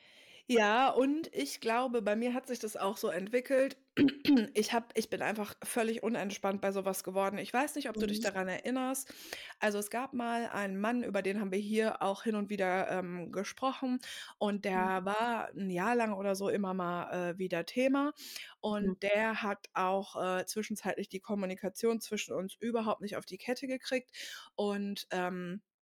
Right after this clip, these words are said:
Speaker 1: hat sich aber doch immer wieder bei mir gemeldet und sehr offen einfach mit mir
Speaker 2: Mhm.
Speaker 1: geredet.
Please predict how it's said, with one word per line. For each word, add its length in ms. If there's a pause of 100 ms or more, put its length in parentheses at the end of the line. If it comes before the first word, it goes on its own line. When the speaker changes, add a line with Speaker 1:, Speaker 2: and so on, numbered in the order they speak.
(380)
Speaker 1:
hat 220
sich 180
aber 140
doch 240
immer 260
wieder 180
bei 140
mir 140
gemeldet 460
und 280
sehr 360
offen 420
einfach 360
mit 160
mir 140
Speaker 2:
Mhm. 100
Speaker 1:
geredet. 500